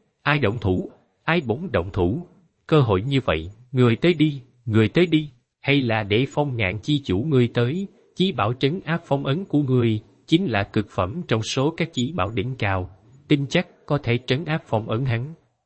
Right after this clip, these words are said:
Họ nói chuyện bên ngoài. Lúc này La Phong đang trong tinh thần tháp đương nhiên nghe rõ ràng. La Phong khống chế tinh thần tháp, cũng không dám buông lỏng chút nào, mà cẩn thận quan sát ngoại giới, lắng nghe thanh âm ngoại giới.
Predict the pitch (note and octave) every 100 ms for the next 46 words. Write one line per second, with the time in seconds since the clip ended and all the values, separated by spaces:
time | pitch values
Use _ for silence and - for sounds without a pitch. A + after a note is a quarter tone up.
0 | _ - G2+ A#2 D3 F2+ E2+ G#2 G#2+ G#2+
1 | D#2 C2 D2 _ _ _ G3 A3 C#3 A#2+
2 | C#3 D#3 - C#3+ C#3+ C#3+ C#3+ C3+ D3 C#3+
3 | D#3+ D#3 A#2+ G#2 G#2 D#3+ F#3 D3+ D3+ D3
4 | C#3+ C#3 B2 A#2+ F#2+ A#2+ E2+ E2 F2 _
5 | _ _ B2+ C3 C3 B2 - B2+ D#3+ C#3
6 | C#3+ - A#2 G#2 F2 D#2 C3 F3 _ _
7 | - E3+ F3 C#3 B2+ C3 E3 D3 B2 F2+
8 | G2+ C#3+ G3 - F#2 E2+ F#2 - - G#2+
9 | A2 A#2 C#3+ - G2 A2 A#2+ A#2+ F3 -
10 | G2 F2+ G#2 B2 G3 G3 _ _ B2 D3
11 | F#3+ C#3 B2 A#2+ B2 A#2+ B2+ A#2 G2+ D#2
12 | D#2+ A2 D#3+